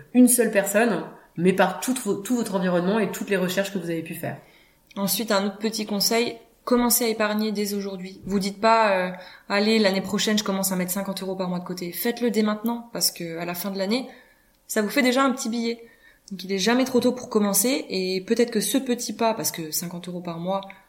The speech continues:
Speaker 2: tout le monde devrait pouvoir être capable de les épargner, à la fin, peut-être que vous vous direz, « Oh, facile, bon bah allez, maintenant je mets cent. »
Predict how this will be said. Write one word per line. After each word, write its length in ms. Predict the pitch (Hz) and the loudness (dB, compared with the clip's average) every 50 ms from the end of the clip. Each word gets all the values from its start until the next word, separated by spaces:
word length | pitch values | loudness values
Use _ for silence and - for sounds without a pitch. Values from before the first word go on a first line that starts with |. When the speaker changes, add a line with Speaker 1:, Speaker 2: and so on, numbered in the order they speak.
| _ _ _ _ - - | _ _ _ _ -8 -2
Speaker 2:
tout 100 | 220 220 | 2 4
le 40 | 220 | 4
monde 100 | 214 196 | 4 4
devrait 280 | 180 175 170 180 180 180 | 2 2 -2 -4 -6 -4
pouvoir 340 | - 208 196 196 196 175 175 | -2 -2 -2 -2 -2 -2 -4
être 80 | 175 | -4
capable 280 | - 214 185 190 175 170 | -6 -6 -6 -6 -6 -6
de 60 | 175 | -6
les 180 | 165 165 165 170 | -6 -6 -6 -6
épargner, 500 | 165 165 165 165 180 214 254 277 269 - - - - - - - - - - _ _ _ | -6 -4 -4 0 0 0 0 0 -2 -8 -14 -20 -20 -20 -20 -20 -20 -20 -20 _ _ _
à 100 | - 190 | -2 0
la 100 | 196 196 | 0 2
fin, 200 | 190 277 294 294 | 4 4 4 4
peut-être 220 | - 208 - 226 - | 4 4 2 2 2
que 80 | 226 | 0
vous 120 | 208 190 190 | 0 0 0
vous 80 | 196 | 0
direz, « 280 | 185 202 202 208 214 208 - | 0 0 0 0 0 2 4
Oh, 140 | 285 311 - | 4 4 4
facile, 720 | - - - - - - 233 233 - - 359 339 285 233 - 190 | 2 -4 -10 -10 -4 0 0 2 2 2 2 0 0 -2 -4 -4
bon 80 | 190 | -2
bah 100 | 196 185 | 0 0
allez, 160 | 180 208 262 | 2 2 2
maintenant 280 | 240 208 196 - 247 247 | 2 0 0 0 0 0
je 100 | 208 208 | 2 2
mets 80 | 214 214 | 2 2
cent. » 240 | - 285 277 269 | 2 0 -2 -4